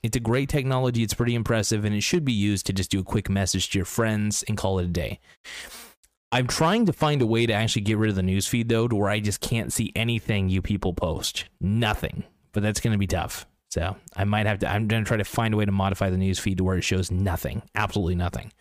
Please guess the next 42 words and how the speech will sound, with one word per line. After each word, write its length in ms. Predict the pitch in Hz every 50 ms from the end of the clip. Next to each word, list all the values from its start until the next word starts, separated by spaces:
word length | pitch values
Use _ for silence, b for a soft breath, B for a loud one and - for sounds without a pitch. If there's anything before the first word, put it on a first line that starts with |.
| B B B B B B B B B B B
I'll 120 | - 107 113
let 100 | 120 123
you 80 | 117
know 260 | 117 113 110 107 107 104
if 80 | 98
I 160 | 101 95 92
find 280 | 87 - 98 92 90 90
a 20 |
way, 220 | 87 82 67 98 - -
but 240 | - 107 104 90 - _ - - _ _ _ _ _ _ _ _ _ _ - - 113
keep 160 | 131 143 123
it 80 | 117 -
short, 220 | - 135 123 107
sweet, 120 | 127 131
and 100 | 127 120
to 60 | 123 120
the 60 | 110
point. 240 | 104 123 127 123 95
I 120 | 113 113
hope 180 | 107 127 131 120
this 160 | 135 123 117
was 120 | 131 117
educational. 680 | 123 120 113 117 104 - 120 113 117 - 120 120 113 110
I 80 | 110 110
know 140 | 110 113 110
the 80 | 107
last 320 | 101 107 107 104 104 - -
five 300 | - 107 107 110 113 110
minutes 360 | 110 110 113 117 110 101 -
were 120 | 98 95
really 520 | 95 98 107 107 107 107 104 104 104 98 92 92 - _ _ _ _ _ _ _ _
the 140 | 104 -
crux 600 | - - - - - 117 101 101 - - - - -
of 160 | 90 107 95
the 60 | 104
discussion 560 | 101 95 - - - 110 98 98 - 117 110
that 120 | 101 95 98
actually 280 | 98 95 - - 104
showed 340 | 95 - - 104 95 90 95
you 80 | 95 85
how 400 | - - 87 90 101 110 131 135
to, 380 | - - - 165 170 180 180